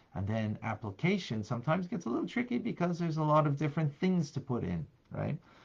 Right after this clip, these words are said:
But over here, this, this, uh, you know, person who's trying to be, uh, a pain, a royal pain, so we recognize that it's coming from God. There's a reason for it. And why is that? You can dig deeper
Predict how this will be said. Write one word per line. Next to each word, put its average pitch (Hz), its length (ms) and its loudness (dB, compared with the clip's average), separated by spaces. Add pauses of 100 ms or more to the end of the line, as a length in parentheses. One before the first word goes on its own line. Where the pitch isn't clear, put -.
(100)
But 120 100 2
over 127 160 4
here, 113 320 4
this, 113 340 -4 (600)
this, 117 340 -2 (220)
uh, 98 260 -4 (240)
you 120 80 -2
know, 90 320 -4
person 113 340 0
who's 98 340 -2 (340)
trying 120 180 0
to 107 60 -2
be, 98 580 -2
uh, - 100 -8 (840)
a - 60 -10
pain, 113 440 0 (840)
a 101 60 -2
royal 107 320 0
pain, 98 480 -2 (400)
so 135 80 0
we 104 300 0
recognize 104 460 -2
that 98 100 -4
it's 98 100 -8
coming 117 240 -4
from 104 160 -6
God. 90 280 -2
There's 98 180 -4
a 95 60 -4
reason 120 360 2
for 98 300 -6
it. 110 60 -4
And 107 100 -6
why 101 180 -2
is 110 240 -6
that? 160 280 2
You 110 180 -4
can 113 220 -4
dig 98 260 -4
deeper 104 520 -4